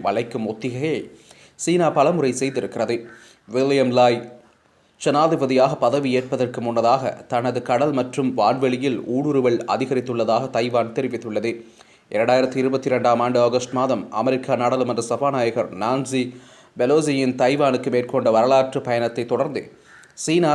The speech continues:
தனது முதல் இராணுவ ஒத்திகை நடவடிக்கையை மேற்கொண்டது. அதில் கப்பல்கள், விமானங்கள் மற்றும் ஏவுகணை தாக்குதல்கள் மூலம் தைவானின் பிரதான தீவை முற்றுகையிடுவதை சீனா ஒத்திகை பார்த்தது. தற்போது வியாழன் அன்று நடந்த இராணுவ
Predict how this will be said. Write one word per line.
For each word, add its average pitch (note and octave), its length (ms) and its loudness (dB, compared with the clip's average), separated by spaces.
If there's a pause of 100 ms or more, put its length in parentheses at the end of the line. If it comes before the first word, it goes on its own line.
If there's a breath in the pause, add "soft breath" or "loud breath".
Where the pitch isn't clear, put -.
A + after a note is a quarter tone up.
தனது C3 280 2
முதல் D3 260 0
இராணுவ B2+ 480 2
ஒத்திகை C3 340 -4
நடவடிக்கையை B2 600 -2
மேற்கொண்டது. A2 440 -4 (380)
அதில் A#2 260 -2
கப்பல்கள், B2+ 560 0
விமானங்கள் A#2+ 480 -2
மற்றும் A2+ 260 -4 (180)
ஏவுகணை B2+ 320 -4 (100)
தாக்குதல்கள் A#2 540 -4
மூலம் E3+ 220 0 (480 loud breath)
தைவானின் B2 540 0
பிரதான B2 440 0
தீவை A#2 220 -4 (120)
முற்றுகையிடுவதை A#2 720 -4 (100)
சீனா A#2 240 -2 (100)
ஒத்திகை A2+ 380 -6
பார்த்தது. A2 340 -4 (640 soft breath)
தற்போது C#3+ 460 2
வியாழன் C#3+ 340 4
அன்று B2+ 220 0 (100)
நடந்த A#2+ 320 0
இராணுவ B2+ 400 2